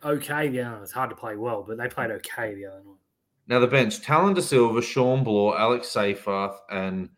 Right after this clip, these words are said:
Speaker 2: a Stacey James. I couldn't pick any of them out of a lineup. Like, if you, if you put eight people in front of me and four of them were those players, I'd have to guess on who they are. I've never heard of them.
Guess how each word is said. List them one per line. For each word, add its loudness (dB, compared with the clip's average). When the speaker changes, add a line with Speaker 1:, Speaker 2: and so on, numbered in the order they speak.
Speaker 2:
a 2
Stacey 2
James. 0
I -4
couldn't 0
pick -10
any 2
of 4
them 2
out 0
of 2
a 4
lineup. 0
Like, -8
if -6
you, -2
if -6
you -4
put -2
eight 2
people -2
in -2
front 2
of 0
me -4
and 0
four 4
of 2
them 2
were 2
those 2
players, 0
I'd 4
have -2
to -8
guess -8
on -12
who -8
they -4
are. -6
I've -8
never 2
heard 6
of 2
them. 0